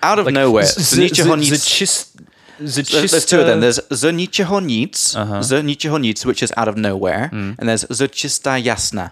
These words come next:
Speaker 2: Mm.
Speaker 1: which is out of the blue.
Speaker 2: Mm.
Speaker 1: Yeah.
Speaker 2: And it's basically, uh,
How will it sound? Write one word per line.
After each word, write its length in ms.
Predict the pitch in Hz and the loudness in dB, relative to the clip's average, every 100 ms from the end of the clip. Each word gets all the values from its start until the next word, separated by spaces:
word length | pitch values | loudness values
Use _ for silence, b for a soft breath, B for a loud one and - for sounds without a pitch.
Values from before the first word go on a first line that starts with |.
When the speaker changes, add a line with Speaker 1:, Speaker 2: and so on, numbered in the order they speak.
| - | -6
Speaker 2:
Mm. 100 | 113 | -4
Speaker 1:
which 160 | 95 104 | -2 -4
is 140 | 104 - | -4 -2
out 260 | 120 131 | -2 -2
of 140 | 101 - | -6 -8
the 80 | 101 | -8
blue. 400 | 104 98 87 - _ - | -4 -4 -4 -12 _ -12
Speaker 2:
Mm. 220 | 101 - - _ _ _ | -10 -10 -16 _ _ _
Speaker 1:
Yeah. 100 | 104 | -2
Speaker 2:
And 120 | 113 113 | 0 0
it's 100 | 110 | -2
basically, 800 | 110 107 98 - 104 101 98 - | -2 0 0 0 0 2 0 -4
uh, 380 | - 98 92 90 | -2 0 2 0